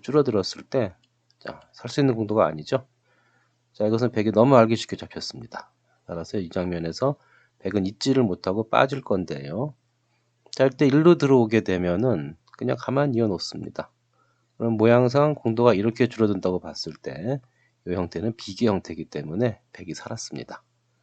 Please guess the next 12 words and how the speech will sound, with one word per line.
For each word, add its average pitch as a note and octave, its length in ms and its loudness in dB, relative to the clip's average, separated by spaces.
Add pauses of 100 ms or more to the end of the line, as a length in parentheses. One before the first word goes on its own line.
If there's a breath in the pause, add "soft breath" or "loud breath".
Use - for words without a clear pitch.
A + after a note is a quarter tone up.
(1120)
자, G#2+ 320 2
그렇다고 B2 580 2
해서요. A2 560 2
이 G2 60 -2
장면에서 G#2 920 0
이걸 C#3 380 6
또 C3 160 2
단수로 G#2 460 -2
치는 G2 300 -4
수는 C#3 340 -4
이렇게 B2 300 -4
봤고요. F#2 800 -8